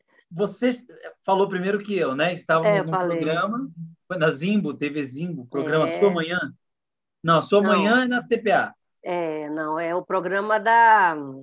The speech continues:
Speaker 2: Ah, não, não vamos apertar, não, não vamos falar de nome, não, porque eu sou
Speaker 1: Não, o nome do
Speaker 2: péssima.
Speaker 1: programa, o nome do programa. Você lembra o nome do programa?
Speaker 2: É, a
Speaker 1: Alguma coisa com manhã.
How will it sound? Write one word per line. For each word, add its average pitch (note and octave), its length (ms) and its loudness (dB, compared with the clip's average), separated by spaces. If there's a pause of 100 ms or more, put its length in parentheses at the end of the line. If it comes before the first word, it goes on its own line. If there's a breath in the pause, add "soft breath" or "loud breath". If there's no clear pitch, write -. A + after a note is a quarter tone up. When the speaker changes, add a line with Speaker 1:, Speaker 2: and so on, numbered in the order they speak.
(380)
Speaker 2:
Ah, G3 100 2
não, A3 160 0
não F#3+ 60 -4
vamos A#3+ 200 -2
apertar, A#3 420 0
não, F#3 140 -6
não G3+ 100 -4
vamos A#3 180 -2
falar C4 220 2
de A3+ 160 0
nome, G#3+ 320 -2
não, F#3 180 -6 (420 soft breath)
porque - 140 0
eu B3 120 0
sou C4 120 -2
Speaker 1:
Não, B3 60 -8
o - 60 -20
nome A#3 320 0
do C4 100 -10
Speaker 2:
péssima. A3+ 300 0
Speaker 1:
programa, G3+ 640 -10
o E3+ 40 -6
nome G#3 200 -4
do G#3+ 140 -6
programa. D3+ 540 -4
Você - 140 -14
lembra F3 200 -8
o C#3+ 60 -6
nome B2+ 140 -6
do A#2+ 80 -20
programa? C#3 440 -4
Speaker 2:
É, F#3 480 -2
a E3+ 460 2 (1040)
Speaker 1:
Alguma G#3 380 0
coisa A3+ 260 4
com A#3+ 180 0
manhã. F3+ 580 0